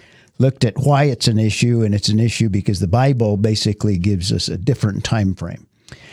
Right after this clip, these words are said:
And since we believe in the Bible, we wanna investigate and see if we can verify that scientifically.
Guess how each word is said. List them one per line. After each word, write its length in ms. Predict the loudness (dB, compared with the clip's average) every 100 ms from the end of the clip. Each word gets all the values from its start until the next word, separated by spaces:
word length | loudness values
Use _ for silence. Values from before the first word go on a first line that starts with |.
| -20 -20 _ 0
And 300 | 0 0 0
since 240 | 0 2
we 120 | 2
believe 500 | 2 2 2 2 2
in 100 | 2
the 60 | 2
Bible, 560 | 2 2 2 2 2
we 500 | 2 2 2 2 0 0
wanna 480 | 0 2 2 0 -2 -8 _ _ -20 _ _ _ _ _ 0
investigate 1040 | 2 2 2 2 2 2 2 -2 -6 -2
and 260 | 0 0
see 640 | 0 2 2 2 2 2 -2 -6 -20 _ _
if 180 | -2 0
we 100 | 0
can 160 | 0 2
verify 520 | 2 0 2 2 2
that 180 | 0 0
scientifically. 960 | 0 0 2 2 2 0 2 0 -2